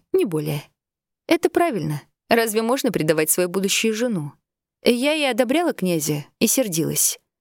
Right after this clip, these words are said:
Хорошо, что мой день всегда так жёстко расписан,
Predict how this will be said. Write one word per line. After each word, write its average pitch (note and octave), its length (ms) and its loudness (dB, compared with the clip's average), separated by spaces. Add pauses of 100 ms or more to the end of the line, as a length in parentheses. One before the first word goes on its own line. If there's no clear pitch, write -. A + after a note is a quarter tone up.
(320)
Хорошо, D#4+ 360 2
что B3 180 0
мой A3+ 180 -2
день B3 200 0
всегда A#3+ 300 2
так F3 180 0
жёстко D#3 320 0
расписан, E3 640 0